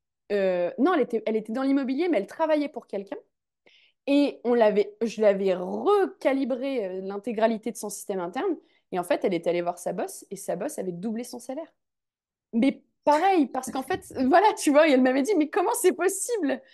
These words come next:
J'étais là, « Non, mais en fait, tu te rends pas compte de qui tu es, de ce que t'apportes à la boîte et, et de tout ce que tu peux aujourd'hui prétendre et, et tout ce que tu peux créer, quoi. » Et en fait, tu vois,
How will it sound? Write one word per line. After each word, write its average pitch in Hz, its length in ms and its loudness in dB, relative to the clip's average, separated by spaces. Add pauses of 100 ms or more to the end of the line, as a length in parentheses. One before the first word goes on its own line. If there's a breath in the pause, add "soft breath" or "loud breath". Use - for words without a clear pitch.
(220 soft breath)
J'étais - 200 -8
là, « 277 100 0
Non, 277 120 -2
mais 262 80 -2
en 254 60 -6
fait, 302 120 -10
tu - 120 -20
te - 120 -16
rends 240 120 -4
pas 269 160 2
compte 311 240 -4
de 240 100 -6
qui 240 220 -10
tu - 180 -6
es, 302 80 0
de 233 80 -6
ce - 120 -14
que 240 80 -10
t'apportes 233 420 -4
à 262 60 0
la 247 100 -2
boîte 320 380 -4
et, 220 200 -6 (320 soft breath)
et 240 120 -2
de 214 120 -4
tout 240 160 -8
ce 320 80 -10
que 294 80 -4
tu - 200 -10
peux 233 160 -8
aujourd'hui 240 500 -4
prétendre 285 680 -4
et, 220 420 -2
et 226 80 -8
tout - 120 -6
ce 294 80 -6
que - 60 -4
tu 262 220 -6
peux 254 140 -8
créer, 381 340 -8
quoi. » - 300 -2
Et 226 100 0
en 214 80 0
fait, 415 220 -4
tu - 140 -12
vois, 311 140 -2